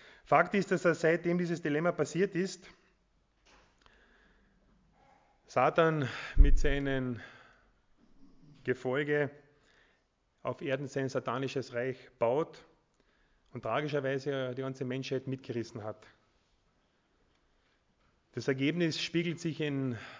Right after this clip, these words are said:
Jahrtausenden Menschheitsgeschichte wider.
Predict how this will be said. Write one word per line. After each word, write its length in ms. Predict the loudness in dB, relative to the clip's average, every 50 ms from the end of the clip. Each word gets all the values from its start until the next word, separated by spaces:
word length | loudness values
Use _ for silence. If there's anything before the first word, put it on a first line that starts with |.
| -20 -12 -6
Jahrtausenden 920 | -6 -6 -2 0 0 2 2 0 0 -4 -8 -8 -6 -6 -6 -6 -4 -4 -4
Menschheitsgeschichte 880 | -6 -6 -6 -4 -4 -4 -4 -4 -8 -8 -6 -6 -6 -6 -4 -6 -4
wider. 320 | -2 0 2 2 2 2